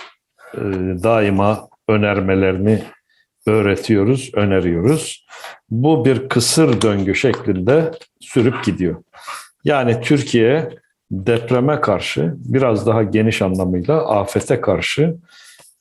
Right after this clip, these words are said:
önlemlerini yeterli oranda almamış.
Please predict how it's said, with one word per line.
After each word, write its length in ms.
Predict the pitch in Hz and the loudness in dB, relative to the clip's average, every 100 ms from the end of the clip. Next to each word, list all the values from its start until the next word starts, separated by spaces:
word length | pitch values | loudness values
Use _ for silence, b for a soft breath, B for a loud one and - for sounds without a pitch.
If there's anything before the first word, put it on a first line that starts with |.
| _ | _
önlemlerini 840 | 113 113 113 113 110 110 110 147 110 | 0 4 4 4 2 2 2 0 0
yeterli 680 | 110 107 - 113 113 143 135 | 0 0 0 2 4 2 2
oranda 580 | 113 107 104 98 120 123 | 2 2 0 0 -2 -2
almamış. 840 | 123 113 95 87 131 - - - | 0 0 0 -4 -6 -8 -10 -14